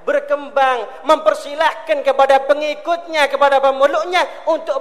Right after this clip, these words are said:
berkembang, untuk berkreasi selama ini tak sampai keluar dari kerangka Al-Quran, tak sampai keluar dari kerangka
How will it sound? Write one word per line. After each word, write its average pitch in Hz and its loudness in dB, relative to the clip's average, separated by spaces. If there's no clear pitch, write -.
berkembang, 277 2
untuk 285 0
berkreasi 247 -6
selama 208 0
ini 277 -16
tak 135 -8
sampai 254 -4
keluar 247 2
dari 214 -2
kerangka 226 -2
Al-Quran, 202 0
tak 170 -2
sampai 220 -6
keluar 202 -4
dari 185 -10
kerangka 240 -4